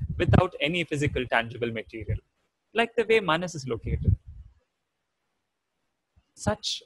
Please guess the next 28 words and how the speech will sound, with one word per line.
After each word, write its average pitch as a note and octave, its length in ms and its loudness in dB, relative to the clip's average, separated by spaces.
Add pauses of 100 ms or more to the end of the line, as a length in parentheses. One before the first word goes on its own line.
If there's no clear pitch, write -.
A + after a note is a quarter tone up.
a D3 360 2 (680)
non-spatial F3+ 840 0
location A#2+ 800 -4
is - 140 -12
called A2+ 240 -4 (120)
a F3 180 0
spatial A#2 520 -4
location. - 480 -14 (380)
Such - 240 4
a A#3 40 6
location G#3 720 -2 (120)
technically D#3+ 380 0
is E3 100 -6
called D3 260 0 (160)
kshetra. C3 460 -4 (2750)
And C3 480 0 (1300)
the E3+ 60 -6 (140)
time G3 360 4
duration F3+ 540 2
to D#3 100 -4
which D3+ 240 -4
this E3+ 200 2
particular D3+ 520 4
location, B2 560 -2
that A#2+ 200 -4
particular C#3+ 340 0
quality C3+ 440 0
is, - 160 0